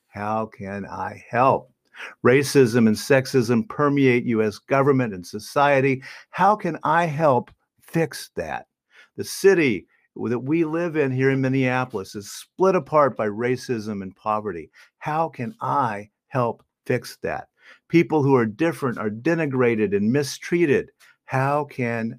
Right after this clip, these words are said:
I help fix that? How can I join with the traditionally marginalized and listen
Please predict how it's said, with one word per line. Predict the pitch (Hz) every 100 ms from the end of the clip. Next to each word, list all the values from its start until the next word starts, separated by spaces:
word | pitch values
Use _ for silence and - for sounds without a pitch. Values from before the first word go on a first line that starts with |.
| _
I | 110 110 113
help | 110 104 98 - _ _ _
fix | - 110 - -
that? | 80 67 - _ - - -
How | - 156 165 175
can | 175 131
I | 101 101
join | 95 131 139 139 139 135 - _
with | 113 113 -
the | 110 104 101 -
traditionally | 107 104 151 - 147 139 131
marginalized | 123 127 123 123 113 117 110 107 104 -
and | 101 95 98
listen | 147 151 156 143 139